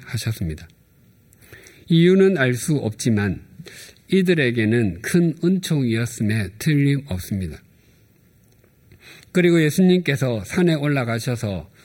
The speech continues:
변화하시어 모세와 엘리야와 함께 대화를 나누실 때도 이 세 사람만을 대동했습니다.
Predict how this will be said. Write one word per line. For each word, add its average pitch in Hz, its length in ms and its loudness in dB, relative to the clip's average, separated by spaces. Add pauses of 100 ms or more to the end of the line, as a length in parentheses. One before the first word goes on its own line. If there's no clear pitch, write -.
(280)
변화하시어 143 960 0 (400)
모세와 127 800 0
엘리야와 143 640 0
함께 117 580 -2 (360)
대화를 143 640 2
나누실 110 500 -2
때도 92 500 -4 (680)
이 160 280 2
세 139 180 -4
사람만을 113 920 0
대동했습니다. 104 1040 -6